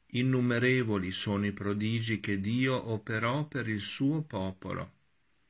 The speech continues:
Durante i quaranta anni che questi trascorse nel deserto,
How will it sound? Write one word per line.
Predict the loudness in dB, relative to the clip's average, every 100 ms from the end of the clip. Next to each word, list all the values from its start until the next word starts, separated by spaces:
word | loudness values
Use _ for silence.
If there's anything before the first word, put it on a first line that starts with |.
| _ _ _ _ _ _ _
Durante | -6 2 4 6 4 2
i | 0
quaranta | 2 2 2 0 0 2
anni | 2 2 0 -2
che | -4 -8
questi | -2 -2 -2 -6
trascorse | -2 -2 -2 -4 2 2 2 -2 0
nel | 0 0
deserto, | -2 -2 0 0 -2 -6 -16 -18